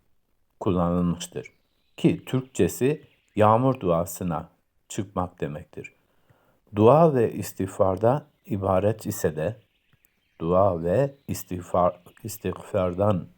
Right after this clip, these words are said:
ibaret ise de duadan evvel üfta edilen, yani fetva verilen Hazreti İmam'ın kavline göre, yani İmam-ı Azam Ebu Hanife'nin kavline göre cemaatsiz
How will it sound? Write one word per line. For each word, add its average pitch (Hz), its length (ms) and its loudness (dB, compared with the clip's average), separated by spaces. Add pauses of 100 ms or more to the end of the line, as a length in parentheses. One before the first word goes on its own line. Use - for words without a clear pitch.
ibaret 90 600 -2
ise 85 280 -8
de 131 220 -2 (580)
duadan 120 460 4
evvel 104 460 -2 (200)
üfta 131 480 2
edilen, 92 560 -4
yani 95 220 -4
fetva 117 580 2
verilen 95 440 -2 (580)
Hazreti 120 520 0
İmam'ın 110 520 0
kavline 101 600 2
göre, 85 380 0 (500)
yani 92 280 0 (100)
İmam-ı 98 380 2
Azam 101 500 2
Ebu 101 220 0
Hanife'nin 98 500 0
kavline 95 500 0
göre 87 340 -4
cemaatsiz 98 840 -2